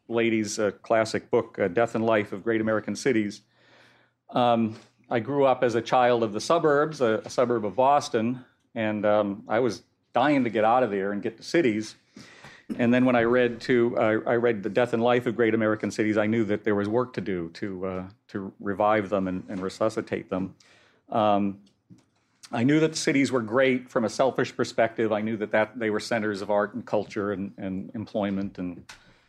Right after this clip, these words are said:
so forth. But I also knew that they, as, as Jane Jacobs said, uh, in these slides, they are, uh, really central to our, our welfare as a society more broadly. Um, so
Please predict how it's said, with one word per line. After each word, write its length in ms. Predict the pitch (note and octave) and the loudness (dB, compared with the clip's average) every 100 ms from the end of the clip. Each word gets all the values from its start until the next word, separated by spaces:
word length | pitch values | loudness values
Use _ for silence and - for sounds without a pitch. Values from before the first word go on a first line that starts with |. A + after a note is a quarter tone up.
| _ _ _ | _ _ _
so 160 | - A2 | -4 -4
forth. 340 | A#2+ G#2 - | 0 -2 0
But 100 | A#2 | 2
I 100 | A2+ | 4
also 260 | A#2 A#2 A#2 | 4 4 2
knew 200 | A2 G#2+ | 2 2
that 180 | G2 G2 | 0 0
they, 140 | G#2 G#2+ | 0 0
as, 300 | A2+ G2+ - | -2 -4 -4
as 240 | A#2+ G#2 F#2+ | -2 -2 -2
Jane 220 | G#2+ G2 | -2 0
Jacobs 360 | G#2+ G#2 G2 | -2 -2 -6
said, 320 | - G#2+ F#2+ F#2+ | -2 0 0 -2
uh, 180 | F#2+ | -4
in 140 | F#2 G2 | -4 -6
these 180 | G2 - | -8 -4
slides, 520 | A2+ B2+ A2 F2 F#2 | -2 2 0 -2 -4
they 160 | G#2 | -2
are, 220 | G2+ F#2+ F2 - - | 0 -2 -6 -14 -12
uh, 80 | G2 | -10
really 380 | G#2 D#3+ B2+ | -2 0 0
central 720 | F#2+ - B2 B2 A#2 G2 F#2 - _ - | -2 -2 0 0 0 -2 -2 -12 _ -14
to 260 | - G2+ G2 | -6 -4 -2
our, 260 | F#2+ G2 - _ _ _ _ _ _ _ - | -2 -4 -8 _ _ _ _ _ _ _ -8
our 140 | A2 | -4
welfare 560 | A2 A#2 A2+ A#2 G2+ G2 | 0 0 0 -2 -2 -2
as 120 | F#2 | -4
a 60 | |
society 760 | F#2 G#2+ - A#2 C3 G2+ E2+ E2+ _ | -10 -10 0 2 2 -2 -8 -12 _
more 200 | - G2 | -8 -6
broadly. 540 | F2+ G#2 G#2 A2+ G2 F#2 _ _ | -2 0 2 0 -6 -12 _ _
Um, 460 | - F#2+ F#2 F2+ F2 _ _ _ - _ _ _ _ _ - _ _ _ _ _ _ _ _ _ _ _ _ _ _ _ | -8 -6 -6 -8 -12 _ _ _ -20 _ _ _ _ _ -20 _ _ _ _ _ _ _ _ _ _ _ _ _ _ _
so 540 | - D#3 B2+ A#2+ A2 | -2 4 6 6 2